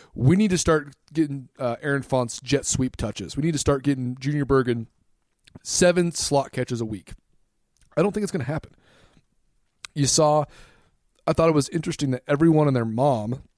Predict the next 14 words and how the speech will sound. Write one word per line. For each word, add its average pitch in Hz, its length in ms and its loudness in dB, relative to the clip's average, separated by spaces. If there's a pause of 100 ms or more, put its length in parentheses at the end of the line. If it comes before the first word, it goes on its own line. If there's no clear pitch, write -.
(680)
mostly 143 360 4
people 139 240 0
who 131 60 4
don't 135 180 0
know 131 160 2
a 117 40 0
ton - 400 2
about 117 380 -2 (420)
the 117 100 -2
program 139 520 4
or 117 40 -2
football, 139 500 0
but 123 120 -2
are, 113 100 -2